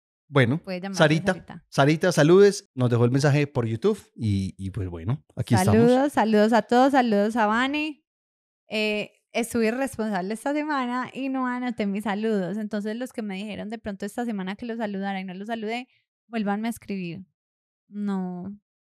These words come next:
Speaker 1: No
Speaker 2: hice
Speaker 1: importa.
Speaker 2: la tarea.
Speaker 1: Pero bueno,
Speaker 2: Perdoncito.
Speaker 1: son, son, son,
Speaker 2: <laughs>
Speaker 1: em, fans, son gente que escucha el
Speaker 2: Es que
Speaker 1: podcast
Speaker 2: fans.
Speaker 1: regularmente. Entonces,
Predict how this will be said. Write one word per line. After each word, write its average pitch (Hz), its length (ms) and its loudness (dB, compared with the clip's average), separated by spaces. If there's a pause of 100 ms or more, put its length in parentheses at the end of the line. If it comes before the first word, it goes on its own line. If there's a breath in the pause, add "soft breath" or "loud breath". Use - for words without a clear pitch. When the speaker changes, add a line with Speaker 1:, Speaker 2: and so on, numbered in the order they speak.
Speaker 1:
No 131 120 2
Speaker 2:
hice 135 80 4
Speaker 1:
importa. 240 180 4
Speaker 2:
la 214 120 2
tarea. 180 520 -6
Speaker 1:
Pero 123 200 2
bueno, 120 180 0
Speaker 2:
Perdoncito. 196 560 -6
Speaker 1:
son, 147 340 2
son, 147 380 0
son, 139 840 0 (500)
Speaker 2:
<laughs> 208 300 -12
Speaker 1:
em, 151 840 0 (240)
fans, 151 440 2
son 147 340 4
gente 160 240 2
que 170 80 2
escucha - 240 2
el 156 60 6
Speaker 2:
Es - 40 -2
que 202 60 4
Speaker 1:
podcast 202 240 6
Speaker 2:
fans. - 80 2
Speaker 1:
regularmente. 143 680 6
Entonces, 117 720 0